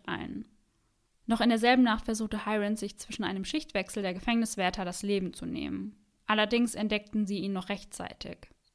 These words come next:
Er sagte, ihn hätte die Verzweiflung zu diesem Versuch getrieben. "Alle glaubten, ich sei schuldig. Wenn ich mir das Leben nehmen würde, hätte ich das Gefühl, verhindern zu können, vom Gesetz für schuldig befunden zu werden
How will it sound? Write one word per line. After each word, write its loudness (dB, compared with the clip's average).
Er 2
sagte, 2
ihn -2
hätte 0
die -4
Verzweiflung 0
zu -8
diesem -4
Versuch -6
getrieben. -10
"Alle 6
glaubten, 2
ich -6
sei -4
schuldig. -10
Wenn 4
ich -2
mir 2
das -6
Leben 4
nehmen 0
würde, 2
hätte 0
ich -4
das -6
Gefühl, 0
verhindern 6
zu -4
können, 0
vom -2
Gesetz -2
für -6
schuldig 4
befunden -6
zu -6
werden 0